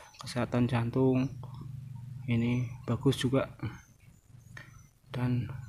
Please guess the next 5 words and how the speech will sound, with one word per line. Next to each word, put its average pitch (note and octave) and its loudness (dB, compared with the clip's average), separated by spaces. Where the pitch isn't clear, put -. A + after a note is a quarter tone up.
me-, B2+ 2
apa C3+ 0
itu C#3+ 2
namanya? C#3 2
Mengobati, B2+ 0